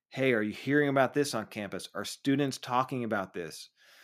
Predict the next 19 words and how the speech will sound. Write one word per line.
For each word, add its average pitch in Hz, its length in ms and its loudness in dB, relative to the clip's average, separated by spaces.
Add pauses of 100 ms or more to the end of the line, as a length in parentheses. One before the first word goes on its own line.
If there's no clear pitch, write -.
(400)
We 98 100 -4
heard 120 160 2
about 127 220 6
this 127 160 -2
walkout. 123 540 4
Are 85 160 -4
students, - 800 -6 (460)
you 101 100 -6
know, 98 160 -2
is 98 100 -4
this 113 220 0
a 123 60 0
big 117 180 2
deal? 135 220 4
Are 123 100 4
students 127 400 -4
thinking 147 320 -2
about 101 260 -2
this?" - 360 -8